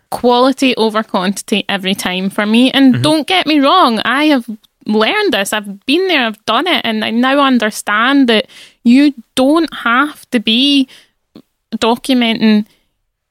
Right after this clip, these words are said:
Speaker 1: ev-, your every move on social media if you
Speaker 2: Mm-hmm.
Speaker 1: don't want to.
Speaker 2: Yeah.
Speaker 1: And don't get me wrong, it works for other people. Um, but for me, I,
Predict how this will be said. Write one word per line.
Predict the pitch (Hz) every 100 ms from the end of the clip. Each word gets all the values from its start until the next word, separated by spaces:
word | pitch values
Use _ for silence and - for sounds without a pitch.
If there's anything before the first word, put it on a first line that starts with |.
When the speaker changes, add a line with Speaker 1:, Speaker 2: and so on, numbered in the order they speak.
| _
Speaker 1:
ev-, | 233 220
your | 208 214
every | 233 220 226
move | 208 208 240
on | 220
social | 214 226 - 214
media | 220 220
if | 214
you | 220
Speaker 2:
Mm-hmm. | 220
Speaker 1:
don't | 214 -
want | 202 220
to. | - 269 370 - _ _
Speaker 2:
Yeah. | 131 101
Speaker 1:
And | 247 240 220 _
don't | - 302
get | 277 233
me | 220
wrong, | 233 277
it | 254 - - _
works | 262 - -
for | 302
other | 269 240 226
people. | 233 233 254 302 294 _ _ _ _ -
Um, | 214 208 202 202 202 _
but | -
for | - 214
me, | 214 240 262 262 269 _ _ _ _ _ _ _ _ _ _ _ _ _
I, | -